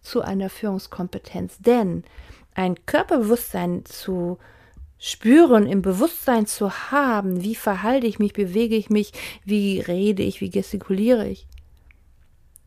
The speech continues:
Dieses Körperbewusstsein führt letztlich auch zu einem besseren, einem gesunden Selbstbewusstsein,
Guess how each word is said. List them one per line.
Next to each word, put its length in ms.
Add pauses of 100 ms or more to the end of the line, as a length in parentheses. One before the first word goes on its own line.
(180)
Dieses 260
Körperbewusstsein 760
führt 180
letztlich 400
auch 80
zu 140
einem 160
besseren, 560 (180)
einem 400 (340)
gesunden 800 (540)
Selbstbewusstsein, 1300